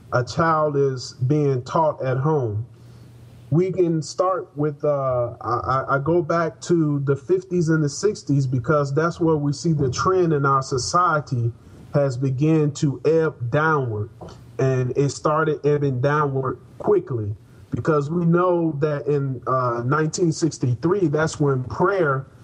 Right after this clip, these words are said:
was eradicated from our school systems. Prior to that,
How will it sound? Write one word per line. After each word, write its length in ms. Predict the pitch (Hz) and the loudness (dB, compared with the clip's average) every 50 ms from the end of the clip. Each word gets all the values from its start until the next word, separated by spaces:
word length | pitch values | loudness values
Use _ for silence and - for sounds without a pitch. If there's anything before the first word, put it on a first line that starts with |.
| - - - | -20 -16 -6
was 420 | - 123 135 139 135 127 - - - - | -2 2 2 2 2 0 -4 -8 -4 -2
eradicated 920 | 123 120 123 139 160 196 190 151 139 - - 151 151 151 147 143 120 - | 0 0 2 2 2 0 0 -2 -2 0 0 0 2 2 0 0 -2 -2
from 300 | - 156 151 151 151 151 | -2 0 0 2 2 2
our 200 | 147 147 139 135 | 2 0 -2 -4
school 360 | - - - 208 214 190 165 | -4 -2 -2 0 0 0 -2
systems. 640 | - - 151 135 120 - - 107 104 104 - - - - - - - - - - - - | -2 -2 -2 -2 -2 -2 -4 -4 -2 -2 -4 -6 -12 -16 -18 -20 -20 -20 -20 -20 -12 -6
Prior 400 | - - 165 190 226 220 208 185 | -2 0 0 2 0 0 0 -2
to 280 | 175 - - 254 254 240 | -2 -2 -2 0 0 0
that, 340 | 175 160 147 143 139 143 139 | 0 0 0 0 0 -2 -4